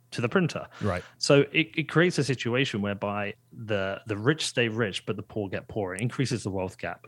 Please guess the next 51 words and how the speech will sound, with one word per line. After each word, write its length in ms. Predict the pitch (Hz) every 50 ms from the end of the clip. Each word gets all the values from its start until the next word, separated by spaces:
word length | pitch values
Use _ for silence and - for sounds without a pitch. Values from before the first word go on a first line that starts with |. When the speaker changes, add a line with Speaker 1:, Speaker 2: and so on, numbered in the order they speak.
| -
Speaker 1:
And 200 | 123 123 117 120
you 100 | 135 131
tend 200 | - - 190 196
to 80 | - 160
see 240 | - - 135 127 113
that 200 | 107 98 92 -
with 160 | 104 104 95 101
a 180 | 98 92 - -
destruction 480 | - 101 - - 113 101 - - 110
of 80 | 92 87
the 60 | 95
middle 200 | 98 95 92 85
class. 360 | - - 101 85 80 82 -
And 80 | - 104
we're 60 | 120
seeing 260 | - - 139 120 110
that 160 | 98 92 -
now. 260 | 98 87 82 85 85 - - - - - - - _ _
You 80 | 110 104
know, 60 | 98
you 80 | 107
see 240 | 101 - - 135 123 113
these 220 | 110 104 95 -
stories 320 | - - 107 101 98 87
on 80 | 95 90
Twitter 360 | - - 101 95 - 95 90
where 280 | 85 98 92 92 95 - - - - - -
somebody 280 | - - 123 113 107 98
will 60 | 98
tell 180 | - - 104 92
a 60 | 92
story 340 | - - 117 107 101 95 92
that 180 | 98 92 90
they 180 | 104 98 98 -
earn, 400 | - 101 98 92 90 92 92 92 - _ - - - - _ _ -
I 60 | 107
don't 160 | 92 85 71
know, 200 | 65 71 85 85 90
maybe 280 | 95 95 95 87 95 92
they 200 | 92 90 90 90
earn 400 | 90 90 87 87 87 87 90 - _ _ _ - - - - _ _ _ _ _ _ _ _ _ _ -
two 120 | - - 147
hundred 200 | 135 113 113 -
thousand 300 | 123 107 98 92 113 101
dollars 260 | 101 95 95 90 92
a 40 | 98
year, 220 | 98 98 92 87
them 160 | 87 101 95
and 100 | 95 92
their 100 | 92 92
partner, 540 | 90 - - 95 92 85 78 85 80 85 92